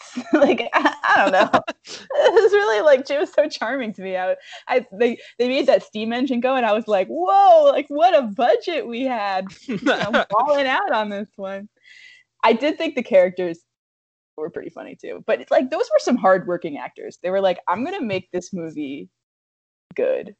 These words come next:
Speaker 2: Yeah, it, it felt like, it felt like it was a direct, it was direct to video, and it did feel like it had a very small budget.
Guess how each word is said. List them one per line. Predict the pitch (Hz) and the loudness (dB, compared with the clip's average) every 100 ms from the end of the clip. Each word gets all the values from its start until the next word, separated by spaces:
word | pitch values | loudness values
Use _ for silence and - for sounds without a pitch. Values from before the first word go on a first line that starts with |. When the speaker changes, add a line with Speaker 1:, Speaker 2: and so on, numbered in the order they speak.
| _ - - _ _ _ | _ -20 -20 _ _ _
Speaker 2:
Yeah, | 220 359 339 151 - _ | -4 -2 0 -4 -6 _
it, | 175 175 | -8 -6
it | - 180 | -6 -6
felt | - 240 - | -4 -4 -2
like, | 226 214 202 _ _ _ _ _ _ | -4 -4 -6 _ _ _ _ _ _
it | 170 | -6
felt | 175 220 | -2 -2
like | 208 170 120 | 0 -2 -8
it | - 151 | -8 -4
was | 131 165 165 | 2 2 2
a | 139 | -4
direct, | 127 127 123 123 _ _ _ | -6 -6 -6 -6 _ _ _
it | 151 | -2
was | 180 196 | 0 0
direct | 180 170 165 | -2 -4 -6
to | |
video, | 131 123 120 113 113 - _ _ _ | -8 -8 -6 -8 -10 -14 _ _ _
and | 151 151 139 147 | -4 -2 -4 -8
it | 139 | -8
did | 123 170 | -6 -8
feel | - 175 | -6 -6
like | 165 147 | -4 -6
it | |
had | 143 139 | -4 -6
a | |
very | 120 127 135 135 | -6 -8 -8 -10
small | - 135 120 | -10 -10 -8
budget. | 101 107 147 220 | -10 -12 -10 -10